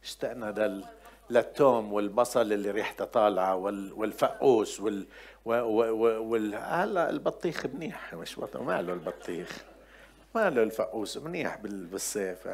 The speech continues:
بس المشكلة التذمر، إنك بدك ترجع تاكل من هناك، تاكل ال-،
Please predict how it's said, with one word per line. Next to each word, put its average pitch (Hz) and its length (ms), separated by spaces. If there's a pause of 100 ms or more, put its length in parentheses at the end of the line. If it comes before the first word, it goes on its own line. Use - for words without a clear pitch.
(480)
بس 104 160
المشكلة 127 520
التذمر، 104 800
إنك 98 260
بدك 104 260
ترجع 104 400
تاكل 101 360
من 87 220
هناك، 90 380 (420)
تاكل 139 380
ال-، 107 240